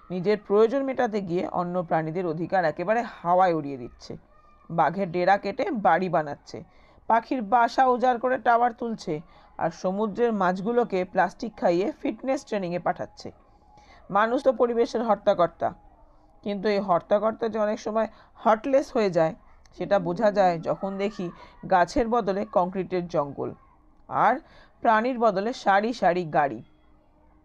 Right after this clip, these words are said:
কিন্তু দায়িত্ব কি শুধু আমাদের নিজেদের বাড়ি বানানো, গাড়ি চালানো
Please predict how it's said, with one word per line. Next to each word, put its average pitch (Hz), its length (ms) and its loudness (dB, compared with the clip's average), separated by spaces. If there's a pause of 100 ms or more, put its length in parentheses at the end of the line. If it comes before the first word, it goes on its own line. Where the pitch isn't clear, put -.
(120)
কিন্তু 233 440 -4 (320)
দায়িত্ব 180 420 2
কি 240 120 -6
শুধু 247 240 -4
আমাদের 233 360 0
নিজেদের 226 340 -4
বাড়ি 180 260 2
বানানো, 220 460 0 (200)
গাড়ি 170 180 4
চালানো 254 480 0